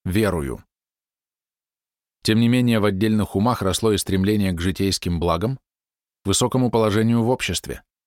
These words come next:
Удивительным образом оно не вступало в противоречие с духовным идеалом, что был, если не их конечной целью, так целью их отцов. Помимо прочего, это стремление уже привело многих к выводам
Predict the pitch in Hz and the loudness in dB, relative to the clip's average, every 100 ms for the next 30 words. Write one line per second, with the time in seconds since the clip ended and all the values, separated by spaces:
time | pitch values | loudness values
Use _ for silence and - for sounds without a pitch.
0 | _ _ _ _ _ _ _ _ _ _ | _ _ _ _ _ _ _ _ _ _
1 | _ 87 85 101 101 95 95 107 104 95 | _ -4 0 0 0 2 2 2 2 0
2 | 90 92 104 95 - 98 117 107 - 95 | 0 0 0 -2 -6 -2 0 0 -2 -4
3 | 101 95 110 - 104 90 98 104 101 95 | 0 0 0 -2 -2 -2 -2 -2 0 -2
4 | 85 85 95 120 123 _ _ - 120 110 | 0 -2 -2 -4 -6 _ _ -2 0 2
5 | 110 101 98 104 98 95 165 175 - 87 | 2 2 0 0 0 0 0 -4 -4 -4
6 | 80 - 90 90 107 85 65 - _ _ | -2 -4 -4 -4 -4 -6 -8 -12 _ _
7 | _ - 156 - 110 98 95 95 - 107 | _ -8 -8 -2 0 2 0 0 -2 -4
8 | - 71 - _ _ _ _ _ _ _ | -6 -8 -10 _ _ _ _ _ _ _
9 | _ _ _ _ _ _ _ _ _ _ | _ _ _ _ _ _ _ _ _ _
10 | _ _ _ _ 95 98 98 92 87 87 | _ _ _ _ 0 2 2 2 0 0
11 | - 120 123 110 - 101 95 107 117 101 | 0 0 0 0 0 0 2 2 2 2
12 | 95 98 - 101 98 101 107 107 107 95 | 0 -2 0 0 2 2 2 0 0 -2
13 | - - 107 107 98 95 | -4 -4 -2 0 0 -2